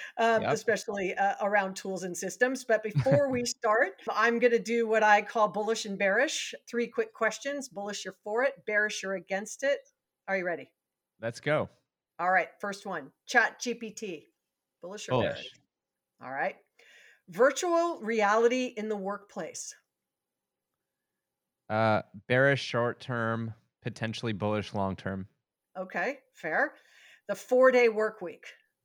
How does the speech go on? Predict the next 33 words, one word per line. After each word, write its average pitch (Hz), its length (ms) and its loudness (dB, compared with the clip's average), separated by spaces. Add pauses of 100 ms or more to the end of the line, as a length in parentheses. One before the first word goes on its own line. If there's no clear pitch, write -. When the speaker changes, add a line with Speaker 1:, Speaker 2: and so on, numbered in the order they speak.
(440)
Speaker 2:
Oh, 113 360 2
that's 120 240 -2
a 135 60 0
great 107 540 -6
question. 92 560 -10 (320)
I'm 131 120 -8
gonna 175 180 -4
say 196 180 -2
bearish 139 600 4
just 131 220 0
to 135 80 -6
be 123 120 2
controversial 113 720 0
'cause 110 160 0
I 107 80 4
know 113 380 2
everyone's 113 420 2
bullish 113 420 0
on 139 140 0
that 139 220 2
one, 180 320 0 (320)
and 120 100 4
I'm 127 120 4
happy 135 360 4
to 135 80 6
talk 123 340 6
more 117 200 8
about 110 400 6
why 107 300 0
I'm 104 180 -4
bearish 101 420 -2
on 104 160 -8
it. 107 140 -12